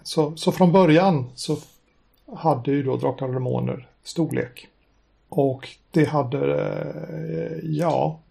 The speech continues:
alla versioner jag har spelat kanske hade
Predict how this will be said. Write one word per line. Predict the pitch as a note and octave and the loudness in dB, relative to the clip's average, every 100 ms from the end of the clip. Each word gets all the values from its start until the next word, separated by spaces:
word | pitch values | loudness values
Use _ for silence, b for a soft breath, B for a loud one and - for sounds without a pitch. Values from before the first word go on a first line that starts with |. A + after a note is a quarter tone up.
| _ | _
alla | E3+ D3 | 2 2
versioner | D3+ D#3+ D3+ D3+ D3 | 2 2 2 2 0
jag | C#3+ C#3 | 0 -2
har | - C3+ C3+ C3+ C3+ - - - - D3+ | -2 -2 0 0 -2 -2 -4 -6 -6 -10
spelat | - - - - _ _ - D#3+ D3 C#3 B2+ B2+ - - | -12 -10 -10 -12 _ _ -2 2 2 0 0 0 -2 -4
kanske | - C#3+ - - C3+ - _ _ _ | -8 -8 -6 -8 -8 -16 _ _ _
hade | - D#3+ D#3 G3 E3+ D3 | -2 -2 0 0 2 0